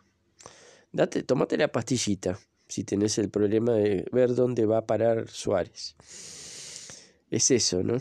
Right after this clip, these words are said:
Poder mezclar, entre comillas, que esa es el, la vida sana, ¿no?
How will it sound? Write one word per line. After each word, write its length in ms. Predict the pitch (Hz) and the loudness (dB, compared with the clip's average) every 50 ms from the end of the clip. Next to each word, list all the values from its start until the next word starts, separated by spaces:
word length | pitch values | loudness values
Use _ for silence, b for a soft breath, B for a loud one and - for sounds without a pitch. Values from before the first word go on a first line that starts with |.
| - B B B B B B B B B B B B B B B B B B B B B B B B B B B B B B B B B B B _ _ _ | -4 B B B B B B B B B B B B B B B B B B B B B B B B B B B B B B B B B B B _ _ _
Poder 360 | - 120 131 147 165 170 165 | 4 6 8 8 8 8 6
mezclar, 600 | 147 143 139 - - _ 156 151 147 131 113 101 B B B B B B B B B B B - | 4 4 2 0 -2 _ 4 4 6 4 4 0 B B B B B B B B B B B -8
entre 220 | 113 110 - 107 | -4 -4 -4 0
comillas, 960 | - 120 117 135 127 120 - 120 110 120 131 - - - - - - - - - B B B B B B B B B B B B B B B | 0 2 2 2 2 2 2 2 2 2 2 0 -2 -2 -4 -6 -12 -20 -20 -20 B B B B B B B B B B B B B B B
que 120 | 123 123 | 2 2
esa 160 | 135 - 143 | 4 4 2
es 120 | 135 - - | 2 2 2
el, 120 | 113 - - | 0 0 2
la 140 | 104 113 117 | 2 2 4
vida 260 | 123 123 117 117 110 | 4 4 4 4 2
sana, 440 | - - - 160 147 120 110 104 98 | 2 2 2 4 4 4 2 2 2
¿no? 220 | 95 110 127 151 | 2 0 0 -2